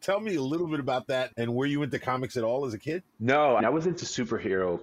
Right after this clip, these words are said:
Speaker 2: stories and stuff. I really like Spawn, and I like Blade, and I like, funny enough, I didn't really care about Superman, like, the Christopher, but it was funny, like,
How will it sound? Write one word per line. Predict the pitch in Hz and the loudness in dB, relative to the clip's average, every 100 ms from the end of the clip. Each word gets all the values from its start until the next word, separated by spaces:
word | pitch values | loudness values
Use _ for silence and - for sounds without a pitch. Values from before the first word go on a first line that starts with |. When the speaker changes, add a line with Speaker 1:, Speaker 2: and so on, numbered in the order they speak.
| - | -8
Speaker 2:
stories | - 95 90 92 85 80 | -8 -2 0 0 -2 -6
and | 80 | -8
stuff. | 80 78 - | -6 -4 -4
I | |
really | 85 95 92 | -2 0 0
like | 87 | -2
Spawn, | - - - 90 87 87 85 82 78 | -4 -4 0 2 2 0 -2 -4 -6
and | 82 | -4
I | 85 | -2
like | 87 85 | -2 -4
Blade, | - 87 90 87 82 82 78 | -4 -2 0 -2 -4 -4 -6
and | 82 | -8
I | 80 | -6
like, | 82 82 82 _ | -6 -6 -8 _
funny | 123 139 | -2 0
enough, | 123 113 95 | 2 0 0
I | |
didn't | 110 120 | 0 0
really | 113 98 | 0 0
care | 110 | 0
about | 92 92 | 0 0
Superman, | - 98 85 78 - - _ - | -2 -4 -4 -6 -10 -16 _ -6
like, | 82 - | -6 -6
the | - | -10
Christopher, | 85 101 - 110 | -6 -6 -4 -2
but | 117 | 0
it | 110 | 0
was | 107 | 0
funny, | 143 131 | 0 2
like, | 107 95 | 2 0